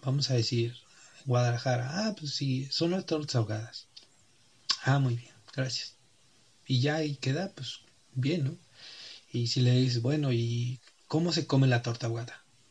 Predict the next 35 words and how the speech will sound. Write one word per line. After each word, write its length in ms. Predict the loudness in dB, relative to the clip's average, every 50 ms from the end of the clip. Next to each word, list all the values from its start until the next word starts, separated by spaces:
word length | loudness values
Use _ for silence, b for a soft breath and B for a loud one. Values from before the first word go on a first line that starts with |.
| _ -18 -16 -6 -4
Ah, 120 | -4 -4
pues 220 | -2 -2 -2 0 0
a 60 | 0
lo 100 | 0 0
mejor 260 | -2 -2 -2 -4 -2
te 120 | 0 0 0
dice 560 | 2 2 0 0 0 0 0 2 2 0 0
el 100 | 0 -2
secreto 640 | -4 -4 -4 -4 -2 2 2 2 2 2 0 0 0
milenario 680 | 2 0 0 0 0 0 2 2 2 2 2 2 0
de 140 | 0 -2 -2
los 360 | -4 -6 -10 -12 -10 -10 -8
jaliscienses 640 | -4 -2 0 0 0 -2 -2 -2 -2 0 0 -4 -4
para 220 | -2 -2 -2 -2
comer 260 | -4 -6 -6 -6 -4 -4
tortas 360 | -4 -4 -4 -4 -4 0 0
ahogadas, 500 | 0 2 2 2 2 2 0 -4 -8 B B B B B B B B B B B
que 100 | -2 0
no 160 | 2 2 2 2
todo 160 | 2 2 4
el 60 | 6
mundo 260 | 6 6 4 4 2
conoce 400 | 0 0 2 2 2 2 2 0 -2
y 60 | -2
que 120 | -2 -2
yo 140 | 0 2 2
no 120 | 2 2 2
voy 160 | 2 2 2
a 60 | 0
revelar 420 | 0 -2 -2 -4 -4 -6 -6 -6
ahorita 380 | -6 -6 -4 -6 -6 -4 -4 -4
aquí, 180 | -4 -2 0 0
¿verdad? 280 | 0 0 0 -2 -4 -4
Pero 200 | -6 -8 -6 -4
bueno, 240 | -6 -6 -8 -10